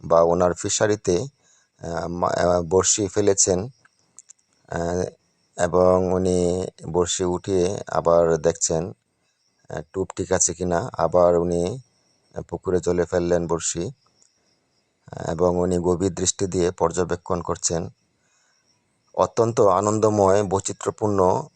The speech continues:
মনোহারী এই মাছ শিকার, আহ,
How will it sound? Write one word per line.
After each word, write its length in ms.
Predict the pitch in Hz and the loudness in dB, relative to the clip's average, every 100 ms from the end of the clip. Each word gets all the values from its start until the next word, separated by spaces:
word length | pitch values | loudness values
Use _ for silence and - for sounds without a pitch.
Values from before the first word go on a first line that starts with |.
| - | -8
মনোহারী 640 | 90 101 110 123 127 120 | -2 0 0 2 2 0
এই 480 | - 104 101 95 87 - | 2 2 2 0 -2 -4
মাছ 300 | 92 92 - | 0 2 2
শিকার, 420 | - 107 104 95 131 - _ _ _ _ _ _ _ | -4 -2 2 2 2 -8 _ _ _ _ _ _ _
আহ, 320 | - 90 85 | -6 -4 -4